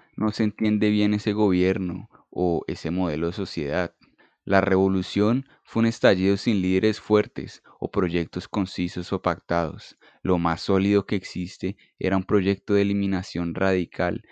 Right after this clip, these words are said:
de estructuras y sujetos aliados al gobierno. Las personas no quisieron resistir pacíficamente y usaron el derecho republicano de luchar por su vida y su libertad. Ahora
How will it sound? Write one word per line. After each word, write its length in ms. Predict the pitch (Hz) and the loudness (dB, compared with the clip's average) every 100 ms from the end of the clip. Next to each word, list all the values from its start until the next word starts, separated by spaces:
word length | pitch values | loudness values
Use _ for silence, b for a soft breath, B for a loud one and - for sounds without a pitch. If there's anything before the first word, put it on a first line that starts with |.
| b - | b -8
de 80 | 95 | -8
estructuras 800 | - 87 87 - 92 95 95 110 | -6 -8 -8 -4 -2 0 0 -4
y 60 | |
sujetos 680 | 98 98 95 90 - - - - | -8 -6 -4 -4 -4 -10 -8 -4
aliados 540 | 87 80 78 78 78 | -2 -2 -4 -4 -4
al 160 | 80 82 | -4 -4
gobierno. 600 | 80 78 76 - - _ _ _ _ _ _ | -4 -4 -6 -8 -16 _ _ _ _ _ _
Las 180 | - 87 | -6 -4
personas 640 | - 95 - 98 110 120 - _ - | -2 -2 -2 -2 -2 -6 -10 _ -6
no 120 | 104 | -6
quisieron 440 | - 113 110 113 110 | -4 0 2 2 2
resistir 540 | 117 117 - 101 98 | 0 -2 -6 -4 -2
pacíficamente 1160 | - 98 - 101 110 - 98 90 98 - 90 - b b | 0 0 -2 -6 -6 -2 -2 0 -2 -4 -10 -12 b b
y 120 | 101 | -4
usaron 380 | 90 76 80 92 | -2 -2 0 0
el 160 | 95 95 | 0 2
derecho 400 | 95 82 - 95 | 2 0 -2 -2
republicano 960 | 98 - 101 92 82 - 90 104 127 b b | -2 -2 -2 0 -2 -4 -4 -4 -10 b b
de 100 | - | -2
luchar 400 | 92 87 92 85 - | -2 0 0 -2 0
por 160 | 101 | -2
su 200 | - 107 | 0 -2
vida 280 | 92 95 101 | 0 2 2
y 40 | 95 | 0
su 160 | - | -2
libertad. 580 | 98 98 90 - 85 82 _ _ _ _ _ _ _ | 2 2 2 0 -4 -4 _ _ _ _ _ _ _
Ahora 560 | - 82 87 92 101 | 0 2 4 4 2